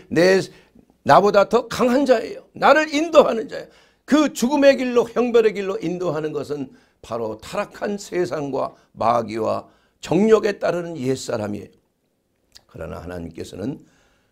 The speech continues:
자비하심으로 우리에게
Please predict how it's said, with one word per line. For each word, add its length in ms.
자비하심으로 1400
우리에게 720